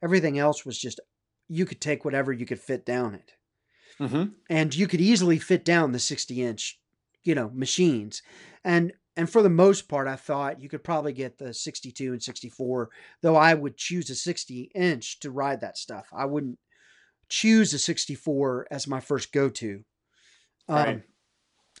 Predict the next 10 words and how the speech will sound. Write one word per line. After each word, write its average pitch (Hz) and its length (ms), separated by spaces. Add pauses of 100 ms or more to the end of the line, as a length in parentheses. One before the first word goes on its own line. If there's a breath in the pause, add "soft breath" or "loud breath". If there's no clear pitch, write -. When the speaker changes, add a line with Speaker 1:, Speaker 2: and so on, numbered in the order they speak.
(180 loud breath)
Speaker 1:
but 185 140
the 202 80
terrain 220 340
is 170 140
very 190 280
diverse. 147 540 (280 soft breath)
You've 165 160
got 143 380 (840)
in-forest 190 600
stuff, 170 520